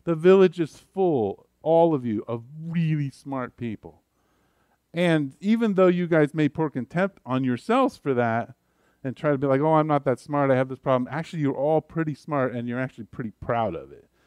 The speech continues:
right? You know you're smart. You know you're talented, right? These are idols that you and I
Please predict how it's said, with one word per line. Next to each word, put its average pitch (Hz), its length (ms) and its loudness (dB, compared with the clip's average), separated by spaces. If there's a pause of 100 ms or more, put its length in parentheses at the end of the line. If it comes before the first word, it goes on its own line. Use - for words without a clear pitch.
(840)
right? 120 360 -6
You 151 280 -2
know 202 400 6
you're 180 180 2
smart. 120 540 -4
You 143 120 -6
know 175 420 8
you're 165 160 6
talented, 120 680 -4 (680)
right? 131 220 -8 (260)
These 269 340 8
are 269 200 -2
idols 160 680 2
that 151 180 4
you 185 280 -2
and 220 180 -4
I 151 480 0